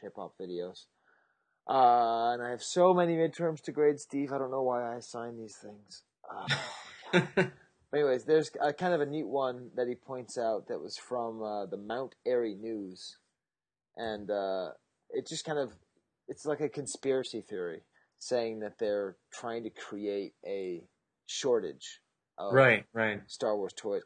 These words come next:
Speaker 1: on purpose. Um, which I don't think is, which I don't think is true. Um, there's also a pretty good picture, uh, that was posted of, uh,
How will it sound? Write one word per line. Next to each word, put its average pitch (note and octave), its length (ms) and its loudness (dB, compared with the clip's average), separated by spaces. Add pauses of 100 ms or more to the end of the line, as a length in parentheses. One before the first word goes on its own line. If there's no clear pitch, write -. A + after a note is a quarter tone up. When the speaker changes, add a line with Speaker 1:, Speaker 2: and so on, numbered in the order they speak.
(100)
Speaker 1:
on A2 220 -6
purpose. - 600 -8 (840)
Um, C#2+ 320 -10 (1300)
which C#3+ 280 6
I G#2+ 140 2
don't A2+ 240 0
think G#2+ 140 -6
is, - 160 -8 (180)
which G#3+ 220 10
I G3+ 80 12
don't D#3 200 10
think D3 160 10
is B2+ 180 4
true. C3 320 6 (260)
Um, C#3 180 10
there's D3+ 180 8
also F3 340 10
a - 120 4
pretty D3 200 2
good C3+ 200 6
picture, C3 680 2
uh, A2 260 2
that G2 120 0
was G#2+ 140 -4
posted A#2 580 -2
of, G#2+ 320 2 (100)
uh, G2 360 -2